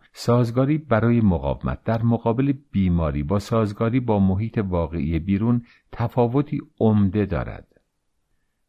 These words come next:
در حالی که ممکن است بهترین طول پا برای خرگوش یک چیز معین و ثابت باشد،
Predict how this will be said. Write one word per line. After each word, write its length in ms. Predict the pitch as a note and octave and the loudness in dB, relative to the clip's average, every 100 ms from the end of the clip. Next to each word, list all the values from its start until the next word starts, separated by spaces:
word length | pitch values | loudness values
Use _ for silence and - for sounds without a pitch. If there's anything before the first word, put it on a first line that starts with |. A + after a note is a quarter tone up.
| _ | _
در 120 | E2 | 0
حالی 200 | G2 A2 | 2 0
که 100 | A#2+ | 2
ممکن 360 | A2 G2+ A#2 B2 | 2 2 0 0
است 220 | A#2+ - | -2 0
بهترین 460 | G#2 G2+ G#2+ A#2 | 0 0 2 2
طول 260 | A#2+ B2 A2+ | 2 0 0
پا 180 | A2 A2+ | 0 0
برای 320 | G#2+ G2+ A2 | 2 0 -2
خرگوش 520 | A2 G#2 F#2+ G#2+ A2 | -2 -4 -2 -2 -2
یک 100 | A2+ | -4
چیز 260 | - - A2+ | -4 -6 2
معین 600 | G#2+ G#2 F#2+ F2+ G2 G#2+ | 4 2 0 -2 0 0
و 120 | A2 | 0
ثابت 500 | A2 - F2 F#2 G2+ | -4 -2 0 0 -2
باشد، 440 | D2 C#2 - D#2 | -6 -6 -6 -8